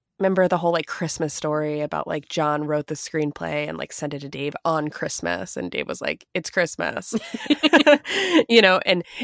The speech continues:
Speaker 1: and John was like, "No, but please read it. Like, what'd you think of it?" Like, pinging him every five seconds. And Dave was like, "Oh, no, this is great. This is, you know, it's, it's awesome."
Speaker 2: <laughs>
Speaker 1: So <laughs>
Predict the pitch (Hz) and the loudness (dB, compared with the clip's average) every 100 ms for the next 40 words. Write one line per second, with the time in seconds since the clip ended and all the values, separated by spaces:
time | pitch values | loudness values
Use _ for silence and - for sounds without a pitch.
0 | - 180 180 165 165 165 160 156 - 196 | -2 0 2 2 2 0 0 -2 -2 2
1 | 196 175 170 - 190 175 180 175 180 165 | 2 4 -2 -2 -2 -2 -4 -2 -2 0
2 | 175 175 175 175 165 160 165 160 - 170 | 0 2 -2 -2 -2 -2 -2 -4 -2 0
3 | 160 165 160 151 160 160 151 160 175 190 | 0 0 0 0 -2 -2 -4 -4 -2 -2
4 | 190 - _ - _ - 165 165 160 156 | -4 -10 _ -20 _ -2 0 0 0 0
5 | 160 160 285 330 190 214 180 190 185 233 | -2 0 2 4 4 4 2 0 0 2
6 | 175 165 180 180 190 190 185 202 190 208 | 0 -2 -6 -4 -2 -2 -4 -6 -4 -2
7 | 226 190 202 - 294 - - 247 214 214 | -2 -4 -6 -4 -4 -4 -2 4 8 8